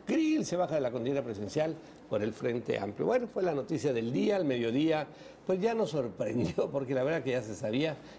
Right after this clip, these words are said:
ya desde la mañana noticiarios, ahí entre ellos el de Ciro Gómez Leiva, ya lo daban a conocer, y dicen, bueno, pues vamos a esperar nada más unas horas a ver a qué hora se decide Santiago. Vamos a ver. Bueno, y pedirá a Fiscalía General de Justicia del Estado pena de setenta y ocho años en contra de Hilario N., feminicida de la,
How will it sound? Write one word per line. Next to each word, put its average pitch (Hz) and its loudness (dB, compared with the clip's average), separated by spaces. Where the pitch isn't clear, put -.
ya 156 2
desde 147 0
la 117 0
mañana 127 0
noticiarios, 120 -2
ahí 120 0
entre 120 0
ellos 120 -2
el 110 -2
de 107 -6
Ciro 127 0
Gómez 110 -2
Leiva, 143 2
ya 117 0
lo 117 0
daban 110 0
a 117 -4
conocer, 175 0
y 143 0
dicen, 139 0
bueno, 254 0
pues - -18
vamos 180 0
a - -4
esperar 139 0
nada 131 0
más 117 -6
unas 117 -4
horas 113 -4
a 113 -2
ver 110 0
a 117 -2
qué 135 -2
hora 117 2
se 123 -6
decide 113 -6
Santiago. 104 -8
Vamos 113 -4
a - -4
ver. - -8
Bueno, 185 4
y 170 2
pedirá 190 4
a - 2
Fiscalía 180 0
General 165 2
de 170 -2
Justicia 160 -2
del 147 2
Estado 151 0
pena 156 0
de 139 0
setenta 127 -2
y 143 2
ocho 143 0
años 143 -2
en 120 -2
contra 143 0
de 123 2
Hilario 143 2
N., 180 2
feminicida 120 0
de 135 4
la, 123 -2